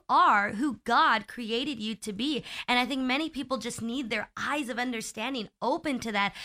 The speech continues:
to see themselves the way that God sees them. For me, I don't wake up and just see myself and go, "Oh, I'm Maddie Ray, so I'm gonna go out and do all of this today."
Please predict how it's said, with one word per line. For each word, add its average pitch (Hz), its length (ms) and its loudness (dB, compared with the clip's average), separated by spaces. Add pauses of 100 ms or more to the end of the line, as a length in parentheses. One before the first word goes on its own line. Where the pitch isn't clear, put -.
(120)
to 269 140 -4
see 294 400 0
themselves 220 720 0
the 233 120 -2
way 202 300 -2
that 214 240 -6
God 190 360 0
sees 202 380 -8
them. 180 160 -4
For 247 160 -4
me, 311 200 0 (340)
I - 100 4
don't 339 160 4
wake 294 220 2
up 254 180 4
and 240 80 -2
just 226 160 -4
see 262 100 -4
myself 233 360 0
and 214 80 -6
go, 208 80 2
"Oh, 247 160 4
I'm 254 220 6
Maddie 240 240 4
Ray, 240 200 2
so 226 140 -2
I'm 226 80 4
gonna 240 140 2
go 240 140 4
out 240 180 8
and 226 100 0
do 233 120 2
all 220 160 4
of 214 80 -2
this 247 180 0
today." 202 360 0